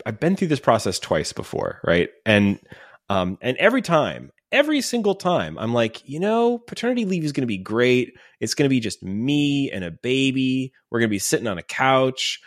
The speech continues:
I've got a Switch or, or a Steam Deck. I can, you know, prop my feet up.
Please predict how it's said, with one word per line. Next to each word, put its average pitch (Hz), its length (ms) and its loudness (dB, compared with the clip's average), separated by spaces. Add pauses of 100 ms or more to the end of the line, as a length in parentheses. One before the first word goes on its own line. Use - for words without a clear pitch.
(160)
I've 110 80 -8
got 113 160 2
a 82 40 -6
Switch 147 520 0
or, 85 200 -2
or 101 200 -2
a 87 60 -2
Steam 165 480 -2
Deck. 147 520 0 (240)
I 113 120 0
can, 87 260 -2
you 135 160 0
know, 92 120 -2
prop 143 300 4
my 95 180 -6
feet 170 360 -6
up. 151 340 4